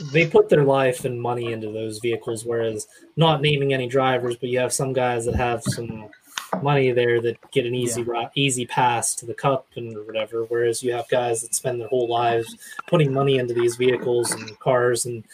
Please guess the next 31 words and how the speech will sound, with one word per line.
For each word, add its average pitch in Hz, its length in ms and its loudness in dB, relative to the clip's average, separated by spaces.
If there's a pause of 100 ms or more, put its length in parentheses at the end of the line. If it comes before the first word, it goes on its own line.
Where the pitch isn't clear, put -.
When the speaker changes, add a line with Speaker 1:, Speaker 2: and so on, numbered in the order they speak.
(240)
Speaker 1:
it's 139 160 0
cool 160 260 4
too, 156 240 2
'cause, 135 180 0
like, 120 220 0
they 135 80 2
have, 151 200 4
like, 123 140 0
their 120 140 -4
own 135 160 0
working 151 300 0
up 147 100 -4
system, 156 420 -2
so 143 140 -8
you'll 117 180 -2
see - 160 -4
your 120 140 -4
guys 113 280 -2
working 113 280 -8
from, - 140 -18
like, 110 200 -14
one 120 160 -4
series 117 560 0
to 113 240 -4 (280)
eventually 127 500 2
get 127 160 -6
to - 80 -12
the 135 60 -10
big 117 240 -4
late 127 200 -4
models 123 600 -4